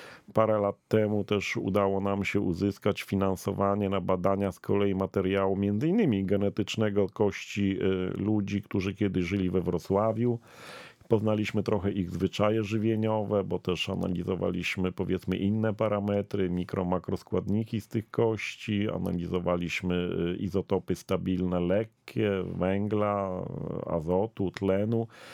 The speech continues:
E, czyli było to też inspiracją do takich, y, działań interdyscyplinarnych, naukowych, prawda? Więc nie tylko zaspokojenie pustej ciekawości rodzinnej, ale również wniesienie jakichś informacji dla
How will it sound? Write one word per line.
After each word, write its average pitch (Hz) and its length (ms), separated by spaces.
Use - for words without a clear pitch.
E, 107 300
czyli 156 260
było 190 240
to 190 120
też 180 240
inspiracją 143 840
do 131 260
takich, 131 400
y, 120 140
działań 127 400
interdyscyplinarnych, 120 1120
naukowych, 120 720
prawda? 92 420
Więc 110 280
nie 113 120
tylko 113 580
zaspokojenie 107 680
pustej 107 380
ciekawości 104 960
rodzinnej, 98 1000
ale 226 300
również 190 420
wniesienie 151 540
jakichś 139 400
informacji 123 800
dla 113 380